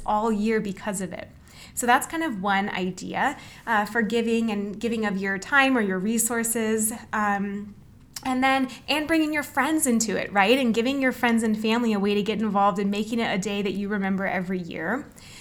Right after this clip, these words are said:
Another thing that we love to do is even just do little things like tipping. So you can spread so much cheer by giving good tips around the city.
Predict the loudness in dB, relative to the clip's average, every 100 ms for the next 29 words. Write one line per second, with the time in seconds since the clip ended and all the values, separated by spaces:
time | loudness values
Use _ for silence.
0 | -20 -20 -4 2 4 4 2 0 -4 -2
1 | -2 0 0 -2 -6 -6 -4 -4 -6 -8
2 | -6 -6 -4 -4 -8 -14 -20 -4 0 0
3 | 0 -2 -6 -6 -4 0 -2 -2 -4 -2
4 | -4 -4 -2 -4 -2 -6 -6 -16 -20 -6
5 | 0 2 4 4 0 -4 0 2 0 -2
6 | 0 2 4 6 4 2 2 0 -2 -2
7 | -2 -4 -4 0 2 2 0 0 0 0
8 | 0 0 2 2 2 0 0 -2 -2 -2
9 | -2 0 2 4 2 0 0 -2 -4 -8